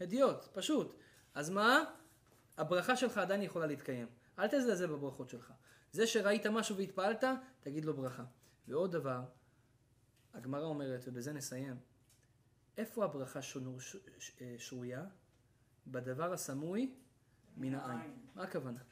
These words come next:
Speaker 1: אם אתם רוצים באמת שיהיה ברכה בדברים שלנו, היום אנחנו בדיוק עובדים הפוך.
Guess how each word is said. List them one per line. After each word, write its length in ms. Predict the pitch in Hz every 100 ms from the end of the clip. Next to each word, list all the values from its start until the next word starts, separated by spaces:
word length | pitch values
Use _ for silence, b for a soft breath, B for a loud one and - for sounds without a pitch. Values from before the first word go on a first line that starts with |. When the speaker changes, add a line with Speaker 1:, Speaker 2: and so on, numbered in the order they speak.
| b b -
Speaker 1:
אם 160 | 262
אתם 160 | 277 247
רוצים 260 | 202 208 196
באמת 200 | 190 175
שיהיה 140 | 175
ברכה 260 | 156 147 156
בדברים 380 | 143 131 127
שלנו, 300 | 123 120 120 127 - b b b 240
היום 480 | 135 185 247 226 240
אנחנו 260 | 165 175 180
בדיוק 200 | 202 220
עובדים 260 | 170 151
הפוך. 360 | 135 127 117 -